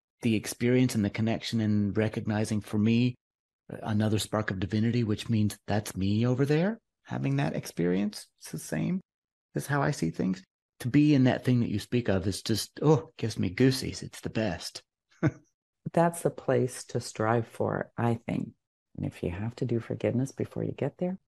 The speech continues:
Speaker 2: beautiful and perfect in its own right.
Speaker 1: Yeah, exactly. Oh, I love this conversation. This is great.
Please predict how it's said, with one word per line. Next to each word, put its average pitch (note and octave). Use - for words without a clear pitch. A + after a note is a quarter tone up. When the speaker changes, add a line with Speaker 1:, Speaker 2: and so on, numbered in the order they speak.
Speaker 2:
beautiful C3
and A2+
perfect -
in G2+
its -
own G2+
right. -
Speaker 1:
Yeah, D#2
exactly. E2
Oh, A2
I F#2
love F#2
this -
conversation. F2
This F#2
is G2+
great. E2+